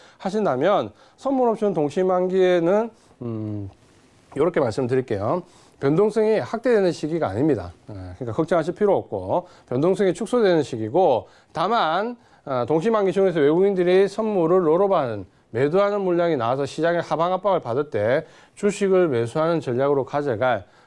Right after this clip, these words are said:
아, 장중 조정을 유발해서 저가 매수할 가능성이 높다라는 부분을 본다면,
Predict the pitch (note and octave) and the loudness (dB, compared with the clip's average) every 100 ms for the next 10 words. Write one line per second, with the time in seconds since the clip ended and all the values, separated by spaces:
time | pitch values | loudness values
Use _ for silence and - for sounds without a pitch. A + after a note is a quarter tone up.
0 | - A2+ G2+ G2+ B2+ D#3 F#3 F3+ F#3 F#3 | -12 -8 -8 -4 -2 0 0 0 0 2
1 | E3+ D#3+ A#2+ A2+ B2+ C3+ C3 C3+ - A2 | 2 0 0 0 0 0 -2 -6 -6 -2
2 | D#3 C3 G#2 D3 D#3+ C#3 A#2 A2+ A#2 F3 | -2 -2 -6 -4 -4 -4 -8 -6 -4 -2
3 | G#3+ G3+ D3+ B2+ C3 C#3+ B2 A#2 A2+ C3 | 0 0 0 -6 -4 -4 -4 -4 -2 0
4 | G3+ B3+ | 0 -2